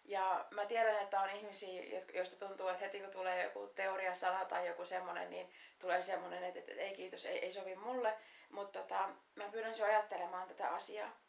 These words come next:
Elikkä siis aina on olemassa voimaannuttavampi näkökulma viittaa esimerkiksi siihen, että, ää, ti-, tilanteita voi nähdä monella tavalla, voi nähdä uudella tavalla. Ja esimerkiksi täällä myöhemmin,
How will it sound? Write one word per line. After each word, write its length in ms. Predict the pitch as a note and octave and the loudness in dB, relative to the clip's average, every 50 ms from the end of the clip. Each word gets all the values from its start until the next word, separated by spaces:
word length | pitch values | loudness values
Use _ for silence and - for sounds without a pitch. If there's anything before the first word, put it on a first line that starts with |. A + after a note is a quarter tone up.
| _ - | _ -8
Elikkä 220 | G#3+ G#3+ A3 A3 | -6 -6 -4 -4
siis 180 | A3+ A3 - - | -4 -4 -2 2
aina 320 | - C4 D4+ E4 D#4+ C#4 | 4 4 4 4 4 2
on 60 | A#3+ G#3+ | 2 0
olemassa 440 | G#3+ G#3+ G#3+ G#3+ G#3+ - A#3 A3+ | 0 0 0 0 -2 -4 -4 -2
voimaannuttavampi 760 | A3+ A#3+ B3 A#3+ A3 G3+ G3 F#3 - - F#3+ F#3+ G3 F#3+ F#3 F#3 | -2 -2 -2 0 -2 -4 -4 -6 -8 -10 -10 -10 -8 -8 -8 -6
näkökulma 560 | G3 G#3 G#3 A3+ G#3+ - G3+ F#3 F#3 F#3 F3+ | -6 -6 -6 -6 -8 -8 -8 -10 -8 -8 -6
viittaa 360 | A3 A#3+ A#3 - A3 G#3 F#3+ | -6 -8 -8 -6 -4 -4 -4
esimerkiksi 540 | G3 - G#3 G3+ G3+ G3 G3 F#3+ - - - | -4 -4 -6 -6 -8 -8 -10 -10 -10 -8 -6
siihen, 340 | A#3+ A3 G#3+ G#3 G3+ G3 F#3 | -4 -4 -4 -4 -4 -6 -8
että, 340 | F3+ F3 - - F#3 F#3 F#3 - - - - - - - - - - - | -10 -10 -8 -6 -6 -6 -6 -8 -16 -20 -20 -20 -20 -20 -20 -12 -4 -2
ää, 420 | G#3 G#3 G3+ G3+ F#3 - - - - _ - - - | 0 0 2 0 0 -2 -4 -8 -14 _ -18 -10 -6
ti-, 200 | D4 C#4 G#3+ - | -4 -4 -2 -2
tilanteita 560 | D#4 E4+ F4+ F#4 F4+ C#4 B3 A3 A3 A3 G#3 | 0 2 4 4 4 4 2 0 0 0 0
voi 120 | G#3+ G#3+ | 0 0
nähdä 260 | A3 A3+ A3+ A3 G3+ G3+ | 0 0 -2 -2 -2 -4
monella 340 | G#3 G#3 G3+ F#3+ F#3 F3+ | -4 -6 -6 -6 -6 -6
tavalla, 400 | F3 F3 A3 - - - F3+ F#3+ | -4 -4 -4 -2 -2 -2 -4 -2
voi 140 | G#3+ A#3 A#3+ | -2 -2 -2
nähdä 240 | C4 C4+ C4+ C4+ - | -2 -4 -4 -4 -4
uudella 400 | - C#4 B3+ B3 G#3+ F3 E3+ F3+ | -2 -2 -2 -4 -4 -6 -8 -8
tavalla. 380 | - - - - F3 F3 - - - - - - - - - | -10 -10 -12 -12 -12 -14 -14 -16 -18 -20 -20 -20 -20 -8 -2
Ja 220 | A3+ A3+ A3+ G#3+ - | 2 4 6 6 6
esimerkiksi 580 | - A#3+ B3 C4+ C4 B3 A#3+ A#3 A3+ - - - | 4 2 2 2 4 4 4 2 2 -2 0 6
täällä 220 | A#3+ G#3+ G#3+ A3 | 8 8 8 8
myöhemmin, 600 | A3+ B3 A#3+ A#3 A#3 A#3 G#3 G3 G3+ G3+ G3 G3 | 6 6 4 4 4 2 0 -2 -4 -4 -4 -6